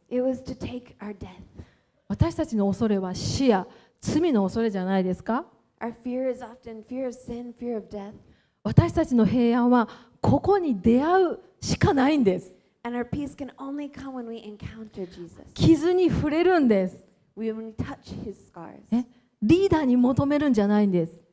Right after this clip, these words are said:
Speaker 1: Don't seek your leader for this.
Speaker 2: 人の祝福を妬んでいる場合じゃないんです。
Speaker 1: Don't be jealous of people's blessing.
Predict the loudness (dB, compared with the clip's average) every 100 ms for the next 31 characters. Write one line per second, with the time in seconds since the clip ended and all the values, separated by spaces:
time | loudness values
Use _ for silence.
0 | _ -8 -8 -8 -10 -6 -6 -6 -6 -8
1 | -12 -16 -16 -4 0 2 4 4 4 2
2 | 2 2 2 2 2 2 4 6 6 2
3 | -2 -2 0 0 -2 4 4 6 0 0
4 | -2 0 0 0 -2 -2 -2 -2 -8 _
5 | _ -10 -8 -8 -6 -8 -4 -6 -6 -10
6 | -8 -8 -8 -10 -8 -10 -10 -14 -16